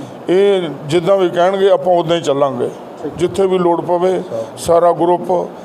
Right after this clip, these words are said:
ਬਹੁਤ ਜ਼ਰੂਰੀ ਆ, ਹੋਰ ਬੰਦੇ ਜੋੜਨ ਦੀ ਕੋਸ਼ਿਸ਼ ਕਰਾਂਗੇ ਨਾਲ। ਤੇ ਬਾਕੀ ਇੰਨਾ ਕਹਿੰਦਾ ਹੋਇਆ ਮੈਂ ਧੰਨਵਾਦ ਕਰਦਾ।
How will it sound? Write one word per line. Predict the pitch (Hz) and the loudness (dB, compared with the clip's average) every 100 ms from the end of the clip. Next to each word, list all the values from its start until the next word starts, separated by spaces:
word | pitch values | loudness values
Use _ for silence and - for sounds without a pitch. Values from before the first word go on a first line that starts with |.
| - - - | -18 -14 -4
ਬਹੁਤ | 170 196 220 | 0 2 2
ਜ਼ਰੂਰੀ | 185 165 156 143 | 2 0 0 0
ਆ, | 147 | 0
ਹੋਰ | 131 170 233 | 0 2 2
ਬੰਦੇ | 196 185 185 | 2 2 2
ਜੋੜਨ | 165 170 170 165 | 2 0 0 0
ਦੀ | 165 | 0
ਕੋਸ਼ਿਸ਼ | 165 160 165 | 0 0 -2
ਕਰਾਂਗੇ | 151 160 175 180 | 0 2 2 2
ਨਾਲ। | 160 151 165 - - - 143 127 - | 2 2 0 -6 -12 -14 -14 -14 -6
ਤੇ | 160 156 147 139 135 - - | -2 0 2 0 -2 -6 -4
ਬਾਕੀ | 151 160 165 | -2 0 0
ਇੰਨਾ | 160 160 156 | 0 2 2
ਕਹਿੰਦਾ | 160 160 | 0 2
ਹੋਇਆ | 156 147 147 | 2 2 0
ਮੈਂ | 147 147 135 - - - - | 0 -2 -2 -6 -14 -10 -2
ਧੰਨਵਾਦ | 190 160 139 | 0 2 0
ਕਰਦਾ। | 151 147 135 | 0 -2 -2